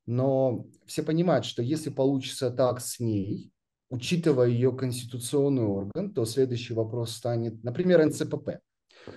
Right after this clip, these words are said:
Национальный центр по предупреждению пыток. Можно будет также легко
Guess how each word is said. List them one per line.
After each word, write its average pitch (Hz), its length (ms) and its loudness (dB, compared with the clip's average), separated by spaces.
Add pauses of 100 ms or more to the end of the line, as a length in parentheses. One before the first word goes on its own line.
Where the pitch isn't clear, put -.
(140)
Национальный 131 720 2
центр 127 360 -4
по 117 120 -4
предупреждению 113 840 -2
пыток. - 360 -8 (500)
Можно 139 340 0
будет 123 320 0
также 120 300 2
легко 113 680 2